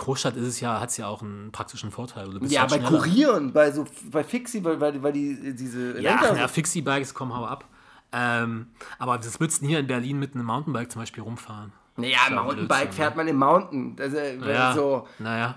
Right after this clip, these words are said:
Speaker 2: ein, ein klassisches Fahrrad mit einem schönen, äh,
Speaker 1: Meinst du,
Speaker 2: Darmfahrrad.
Speaker 1: normales Herrenrad,
Speaker 2: Ja,
Speaker 1: Trekkingrad?
Speaker 2: ein, ein Herrenrad, so, das finde ich hat, äh, Stil.
Speaker 1: Ja, okay.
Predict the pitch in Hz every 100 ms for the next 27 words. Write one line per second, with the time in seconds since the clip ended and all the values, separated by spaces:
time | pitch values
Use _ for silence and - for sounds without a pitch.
0 | - 156 165 165 175 160 - 143 165 175
1 | - 131 - 147 175 156 147 139 - 131
2 | - 160 143 131 113 101 107 120 156 180
3 | 135 139 170 175 151 165 156 117 113 294
4 | 359 392 359 247 110 107 208 175 226 233
5 | 226 190 180 131 151 160 147 180 185 190
6 | 180 160 160 156 143 143 143 - - 127
7 | 123 - _ _ _ _ _ _ _ _
8 | _ _ _ - 135 185 180 185 202